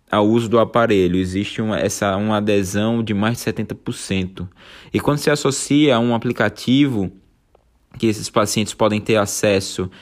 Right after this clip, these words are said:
e receber feedbacks, é, no, no smartphone, essa adesão chega a noventa por cento. Que traz com que novas tecnologias vão auxiliar, estão auxiliando no tratamento da apneia do sono, na adesão ao uso do cepap.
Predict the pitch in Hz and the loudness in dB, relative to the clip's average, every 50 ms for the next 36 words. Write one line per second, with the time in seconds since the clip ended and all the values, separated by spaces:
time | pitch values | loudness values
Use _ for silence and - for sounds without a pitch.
0 | - - - _ 104 104 117 117 - 117 113 104 107 110 - - 113 104 113 104 | -20 -20 -8 _ -2 -2 0 0 0 0 2 2 0 0 0 -2 0 0 2 2
1 | 98 104 98 95 95 - - - - - - _ - - - - _ _ _ - | 4 4 4 4 2 -2 -6 -10 -10 -12 -16 _ -20 -20 -20 -20 _ _ _ -2
2 | 104 101 95 95 92 92 92 90 60 - 101 101 104 117 117 117 113 92 98 107 | 0 2 2 4 4 2 2 0 0 -2 -2 0 2 2 2 2 2 2 2 2
3 | 110 107 107 113 - - - - 104 120 135 156 147 123 107 107 - _ _ - | 2 2 0 -2 -4 -8 -6 -4 -2 0 0 0 0 -2 -2 -4 -6 _ _ -6
4 | 101 - - 120 120 123 117 107 127 127 131 123 - - 127 123 127 131 - - | -4 0 0 2 4 4 2 2 2 -2 -2 -2 0 0 0 2 2 0 0 0
5 | 123 127 127 127 123 117 101 101 113 120 123 120 120 113 - - 123 - - 110 | 0 0 2 2 2 2 2 0 0 -2 -2 -2 -6 -6 -4 -6 -6 -4 -4 -2
6 | 98 95 92 95 - - - _ - - - - - - _ - - 135 - - | -2 -2 -2 -6 -10 -18 -20 _ -20 -20 -20 -20 -20 -20 _ -4 -4 -4 -2 0
7 | - 139 139 147 151 151 - - 147 143 - 147 131 127 123 120 123 135 151 160 | 0 0 2 0 0 -2 -4 -6 -6 -2 -2 0 0 2 2 2 2 2 2 0
8 | 143 139 143 143 - - 131 - 127 123 120 120 117 113 101 110 117 123 120 123 | 0 -2 -4 -2 0 -2 -2 0 -2 -2 0 0 0 0 0 2 2 2 2 2
9 | 110 104 95 95 107 120 123 127 127 120 117 117 - - 117 104 98 98 98 101 | 0 -2 -2 0 2 2 2 2 0 0 -2 -4 -2 -2 0 2 2 2 2 2
10 | 107 104 - - - - 117 113 110 110 113 117 - - 123 117 110 101 92 90 | 2 0 -2 -4 -4 -2 -2 0 0 -2 -2 -4 -4 -4 -2 0 2 2 2 0
11 | 90 92 95 90 104 104 - - - - - - _ 104 104 104 101 90 113 107 | 0 0 -2 -4 -4 -6 -10 -16 -20 -20 -20 -12 _ -4 -2 -2 -2 0 -2 -2
12 | - - 98 98 101 98 - 98 92 92 92 92 - 101 90 90 87 87 92 95 | 0 0 0 0 0 -2 -2 -4 -2 -2 -2 -2 -2 -2 -2 0 0 0 0 -2
13 | 92 - - 117 120 131 135 135 131 123 117 110 110 107 110 110 107 107 104 98 | -4 -4 -2 -2 0 0 0 0 0 0 0 0 0 0 0 0 2 2 2 2
14 | 90 98 98 98 98 92 90 95 98 87 92 98 - - 101 98 92 - 85 78 | 2 0 0 0 2 2 2 0 0 -2 -4 -6 -4 -2 -2 -2 -2 -2 -4 -6
15 | - - - | -6 -10 -16